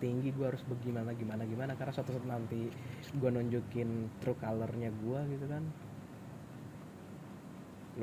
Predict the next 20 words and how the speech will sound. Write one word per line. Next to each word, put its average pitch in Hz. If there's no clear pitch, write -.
harus 139
ngertiin 113
gua. 127
Ta-, -
tapi 165
mereka 156
nggak 156
terima 160
hal 147
itu 135
karena 127
mereka 131
belum 120
ngalamin 113
hal 113
yang 113
ada 123
di 127
posisi -
lu. 127